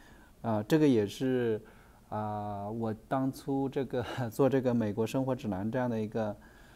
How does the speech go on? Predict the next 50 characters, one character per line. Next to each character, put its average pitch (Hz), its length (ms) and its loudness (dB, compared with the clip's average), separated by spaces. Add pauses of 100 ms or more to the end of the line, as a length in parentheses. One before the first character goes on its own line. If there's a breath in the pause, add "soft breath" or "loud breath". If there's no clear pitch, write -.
(340 loud breath)
啊， 104 920 -8 (240)
频 117 220 -4
道 135 180 0
的 110 220 -4
这 120 100 -6
样 117 100 -4
的 110 140 -4
一 107 80 -6
个 104 420 -4
原 101 320 -4
因 131 240 -2 (280)
啊， 101 200 -10
就 113 120 -8
是 110 100 -6
希 127 240 -4
望 127 180 -2
能 110 220 -4
够 123 160 -2
给 110 160 -8
大 110 140 -4
家 110 100 -4
带 113 160 -4
来 104 140 -6
一 110 80 -6
个 110 260 -6 (500 loud breath)
参 156 300 -4
考 - 200 -14 (420)
啊， 95 180 -12 (340 loud breath)
尤 117 140 0
其 120 160 -2
是 120 200 -4
对， 117 500 0 (460 loud breath)
对 135 160 4
美 113 200 0
国 117 140 0
不 113 140 -6
太 147 220 0
了 113 200 0
解 120 140 -2
的 107 100 -6
朋 113 240 -8
友， 117 180 -6 (240)
对 117 120 -8
吧？ 107 180 -6 (560 loud breath)
啊， 101 680 -8 (360 loud breath)
那 123 100 -6
么 120 80 -2
你 113 140 -2
刚 131 260 0
来 113 320 -2